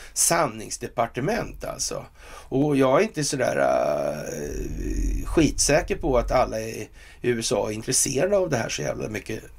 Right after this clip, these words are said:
längre tid till alltså. Och, eh, därför tänker sig Putin verkligen för innan han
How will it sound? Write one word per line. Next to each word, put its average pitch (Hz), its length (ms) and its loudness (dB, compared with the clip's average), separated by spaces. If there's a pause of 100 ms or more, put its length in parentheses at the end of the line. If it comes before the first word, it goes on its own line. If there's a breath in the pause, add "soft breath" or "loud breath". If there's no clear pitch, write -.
(160)
längre 117 420 -6
tid - 300 -8
till - 200 -6
alltså. - 200 -6 (580 loud breath)
Och, 120 400 0
eh, 135 120 6
därför 170 300 4
tänker 170 300 -4
sig 180 180 -2
Putin 127 560 -2
verkligen 139 500 0
för 156 400 2
innan 147 360 0
han 123 320 -2